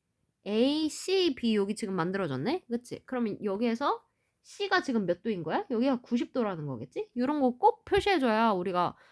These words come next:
문제 풀 수 있다. 그치? 어, 그러면 문제 다 풀었네, 요거. 씨피에이 크기 여기 지금 X만 구해주면 되는데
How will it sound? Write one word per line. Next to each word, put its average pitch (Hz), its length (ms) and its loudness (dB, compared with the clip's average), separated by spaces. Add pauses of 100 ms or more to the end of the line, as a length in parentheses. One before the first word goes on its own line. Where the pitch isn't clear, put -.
(120)
문제 220 220 2
풀 294 180 -8
수 - 80 -8
있다. 131 180 -8
그치? 175 540 -6 (420)
어, 359 100 0
그러면 320 340 4
문제 254 220 4
다 214 180 -2
풀었네, 233 440 0
요거. 196 340 -2
씨피에이 370 640 -2
크기 320 440 0
여기 208 180 0
지금 220 220 -4
X만 294 540 -2
구해주면 202 380 -4
되는데 190 680 -4